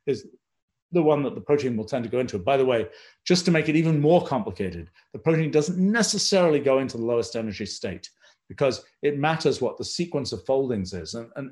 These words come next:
at each step, it's going to go in nature into the thing that has certain energy minimization features, but it's not guaranteed that it finds the globally minimum energy. Um, what really matters is what,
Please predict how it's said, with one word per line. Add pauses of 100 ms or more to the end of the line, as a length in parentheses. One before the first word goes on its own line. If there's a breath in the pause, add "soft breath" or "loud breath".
at
each
step, (360 soft breath)
it's
going
to
go
in
nature (260 soft breath)
into
the
thing
that
has
certain
energy
minimization
features, (240 soft breath)
but
it's
not
guaranteed
that
it
finds
the
globally
minimum
energy. (380 soft breath)
Um,
what
really
matters
is
what,